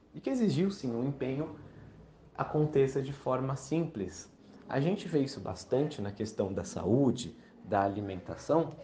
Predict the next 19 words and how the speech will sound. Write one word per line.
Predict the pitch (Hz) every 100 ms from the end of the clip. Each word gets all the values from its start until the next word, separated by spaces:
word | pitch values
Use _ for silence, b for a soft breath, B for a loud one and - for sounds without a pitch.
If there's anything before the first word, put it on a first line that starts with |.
| B B B -
quando | 143 147
a | 147
gente | 160 165
vê | 160 147 151 156 -
o | 165
que | - 170
é | 180 180 - -
muito | 160 196 208
divulgado | 185 185 180 156 139 147
por | 151 151
aí, | 139 120
às | 110
vezes | 113 113 117 117
dietas | 113 110 101 131 131 127 120
de | 117
celebridades, | - 127 131 131 127 107 123 123 113 110
por | - 104
exemplo, | 101 107 98 98 -
né? | 92 101 107